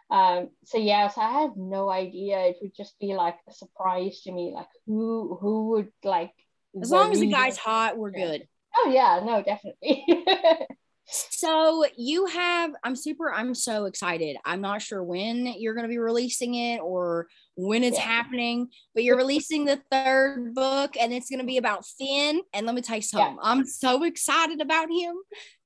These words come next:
Speaker 2: And that's The Death to Seek. So
Speaker 1: Yeah.
Speaker 2: can you tell us a little bit about it if you have, if you know anything or anything of that nature?
Speaker 1: Okay,
Speaker 2: Spill a little
Speaker 1: so
Speaker 2: tea.
Speaker 1: <laughs> okay, so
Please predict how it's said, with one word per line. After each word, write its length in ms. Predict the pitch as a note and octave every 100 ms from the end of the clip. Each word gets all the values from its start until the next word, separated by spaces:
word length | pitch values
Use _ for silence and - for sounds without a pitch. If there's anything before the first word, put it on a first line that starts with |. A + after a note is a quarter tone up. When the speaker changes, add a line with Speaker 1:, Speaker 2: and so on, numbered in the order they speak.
| _ B3
Speaker 2:
And 280 | B3+ B3+ B3+
that's 200 | C4 C#4
The 300 | D4+ - C4
Death 320 | A3+ B3+ C#4 -
to 100 | C4+
Seek. 500 | - B3+ C4+ D4+ -
So 720 | - - B3+ B3+ B3+ B3 B3 _
Speaker 1:
Yeah. 180 | D4+ -
Speaker 2:
can 160 | D4 C4+
you 160 | C#4
tell 520 | - C4 B3 C4 C4 -
us 320 | A3 A3+ -
a 60 | G#3
little 220 | A3 A3+
bit 120 | A3
about 400 | A3 G3+ F#3+ A3
it 240 | A3+ A#3 G#3+
if 220 | F#3+ G3+
you 100 | A3 G#3+
have, 280 | G3 F#3+
if 180 | G3 F#3+
you 120 | G#3+
know 220 | G3+ G3 G#3
anything 480 | G#3+ A3 G#3+ G#3+ G#3
or 60 |
anything 260 | G#3+ G#3+ G#3+
of 60 |
that 140 | G#3 G#3
nature? 520 | A3 G#3+ A#3 A3+ A3 _ _ _ C4
Speaker 1:
Okay, 400 | B3+ B3+ A3 C4+
Speaker 2:
Spill 40 |
a 40 | C4
little 220 | B3+ B3
Speaker 1:
so 140 | B3
Speaker 2:
tea. 300 | A#3+ B3 C4 - - - - _ B3+
Speaker 1:
<laughs> 640 | D4+ C#4+ - - - -
okay, 300 | B3+ C4+ C4
so 520 | B3+ C#4 C#4 C4 B3+